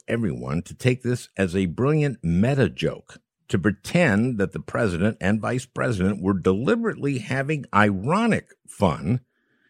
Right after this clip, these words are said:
employing the conceit that Trump was such an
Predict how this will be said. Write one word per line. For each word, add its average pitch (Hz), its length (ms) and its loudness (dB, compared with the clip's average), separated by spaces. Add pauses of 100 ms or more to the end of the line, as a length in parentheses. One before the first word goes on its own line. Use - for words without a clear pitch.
(120)
employing 143 640 -2
the 110 80 -2
conceit - 920 -2 (400)
that - 180 -10
Trump 120 360 0 (360)
was 76 160 -4
such - 500 -4
an 87 200 -2